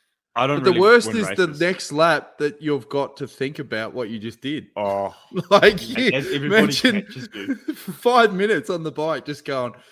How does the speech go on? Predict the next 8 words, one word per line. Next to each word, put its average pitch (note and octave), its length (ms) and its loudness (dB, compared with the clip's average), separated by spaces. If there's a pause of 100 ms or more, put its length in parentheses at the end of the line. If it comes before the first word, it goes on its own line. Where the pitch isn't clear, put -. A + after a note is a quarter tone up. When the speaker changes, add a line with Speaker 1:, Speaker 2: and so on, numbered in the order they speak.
(600)
Speaker 2:
"I A#2 100 -10
can't B2+ 420 -12
believe G#2+ 280 -10
I G2 120 -14
fucked - 340 -16
that." F#2 160 -18 (460)
<laughs> - 160 -14
Like, F3+ 340 4